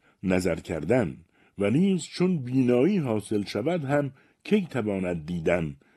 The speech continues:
تا ایشان را نباید؟ در عالم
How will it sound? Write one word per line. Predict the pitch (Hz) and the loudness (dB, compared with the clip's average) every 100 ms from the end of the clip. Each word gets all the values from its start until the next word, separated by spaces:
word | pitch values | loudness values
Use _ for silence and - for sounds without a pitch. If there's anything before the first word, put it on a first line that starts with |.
| _ - | _ -2
تا | 101 | -2
ایشان | 73 87 - 82 80 | -2 -6 -6 -6 -6
را | 76 | -6
نباید؟ | 73 76 73 71 65 65 - _ _ _ _ _ _ _ _ _ _ _ - | -4 -4 -2 -4 -6 -12 -16 _ _ _ _ _ _ _ _ _ _ _ -4
در | 110 | -2
عالم | 120 113 113 156 175 | 0 0 0 2 0